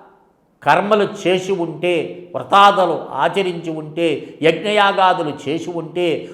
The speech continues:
ఒక గురువు ద్వారా మంత్రాన్ని గ్రహించి దీక్షాపూర్వకంగా ఆ మంత్ర జపాన్ని నువ్వు చేసుకుంటూ ఉన్నట్లయితే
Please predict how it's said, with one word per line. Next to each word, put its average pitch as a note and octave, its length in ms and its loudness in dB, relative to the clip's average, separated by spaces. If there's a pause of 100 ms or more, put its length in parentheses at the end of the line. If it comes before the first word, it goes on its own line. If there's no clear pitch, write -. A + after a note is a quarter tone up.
(100)
ఒక G3 180 4
గురువు G3 520 2
ద్వారా A3+ 480 6
మంత్రాన్ని F3 720 -2
గ్రహించి D#3+ 680 -4
దీక్షాపూర్వకంగా F3 2000 -2
ఆ E3 180 6
మంత్ర G3 400 -4
జపాన్ని A#3 760 4
నువ్వు G3+ 180 -2
చేసుకుంటూ E3 1040 -6 (460)
ఉన్నట్లయితే E3+ 1080 -4